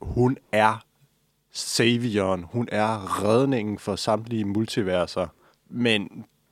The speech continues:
det står meget hurtigt klart, at Waymon, Alpha Waymon, som han kalder sig selv, fordi han er fra det univers, hvor alle multiverser er udsprunget af Alpha-universet.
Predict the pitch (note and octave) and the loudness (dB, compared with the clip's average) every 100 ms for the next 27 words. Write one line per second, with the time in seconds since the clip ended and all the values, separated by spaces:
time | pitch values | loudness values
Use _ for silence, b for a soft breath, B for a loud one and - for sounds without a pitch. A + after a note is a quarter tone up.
0 | _ C3 D#3 C#3+ D#3+ F3+ E3 D#3 - D3+ | _ -4 2 4 4 4 2 0 -2 2
1 | C3+ B2 A2+ - A#2 G#2+ - _ - - | 4 4 2 0 0 0 -8 _ -20 -20
2 | _ _ B2 B2 G#2+ A#2 B2 C#3 C3+ A#2+ | _ _ -6 -2 2 4 4 4 2 -2
3 | _ _ _ A#2 C3 - E3+ B2+ G2+ G2 | _ _ _ 2 4 4 2 4 2 2
4 | G2+ G2 E2+ _ _ _ - F#2 G2+ - | 0 -2 -4 _ _ _ -8 -4 -4 -4
5 | - A2+ B2 A#2 - F#2+ - G#2 G2+ - | -2 0 -2 -2 -2 -4 -6 -10 -10 -10
6 | G2+ G2 F#2+ - G2 E2+ b b b b | -6 -4 -4 -4 -6 -6 b b b b
7 | b _ - B2 B2+ A#2 A2 F2+ G2+ A2+ | b _ -2 0 0 0 0 2 2 2
8 | - A2 G2+ - _ - C3+ D3 C3 A#2 | 0 0 0 -2 _ 0 2 4 4 2
9 | A2+ A#2+ G#2+ G2+ F#2+ G2 - G2+ - C3 | 0 2 4 2 2 -2 0 -2 -2 -4
10 | - - G2+ F#3+ _ B2 A2 F2 - _ | -2 -2 -2 -4 _ -2 -2 -8 -14 _
11 | _ - G#2+ A2 A#2+ - - G#2+ F2+ F#2 | _ -2 -2 -2 -4 -4 -4 -4 -2 -2
12 | G2 - G2 | -2 -2 -6